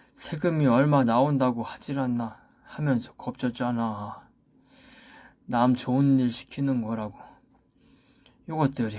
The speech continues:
나물 장사에 공사장 일 한다고 지 부모를 우습게 하니 그것들 짝지어준 것들도 어려운 줄 모르고 그 와중에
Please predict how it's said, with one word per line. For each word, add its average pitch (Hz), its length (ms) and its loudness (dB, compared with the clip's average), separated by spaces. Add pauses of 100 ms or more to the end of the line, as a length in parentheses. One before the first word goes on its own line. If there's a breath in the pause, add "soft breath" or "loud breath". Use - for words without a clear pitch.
(1040 loud breath)
나물 147 340 2
장사에 135 540 4
공사장 139 640 0
일 123 100 0
한다고 123 600 0 (420 soft breath)
지 143 200 -8
부모를 143 400 2
우습게 123 520 -2
하니 113 400 -2 (880 soft breath)
그것들 139 500 0
짝지어준 151 640 0
것들도 139 720 2 (140)
어려운 135 440 4
줄 120 120 0
모르고 117 640 0 (1120 soft breath)
그 151 160 -2
와중에 127 800 -2